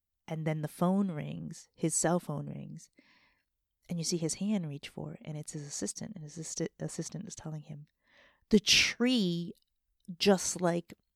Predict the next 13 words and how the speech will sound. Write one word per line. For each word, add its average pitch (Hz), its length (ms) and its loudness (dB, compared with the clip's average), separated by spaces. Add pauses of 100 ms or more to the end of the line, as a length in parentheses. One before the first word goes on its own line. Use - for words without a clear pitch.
(380)
blossomed 175 920 2 (380)
new 175 680 4 (180)
leaves, 214 800 6 (100)
like, - 180 0
it's, - 220 -2
it's - 220 -4
alive 196 380 4
again." 160 400 -4 (640)
And 175 140 2
Eddie 165 200 4
Murphy 165 640 -2
is, - 240 -2
like, 147 320 -10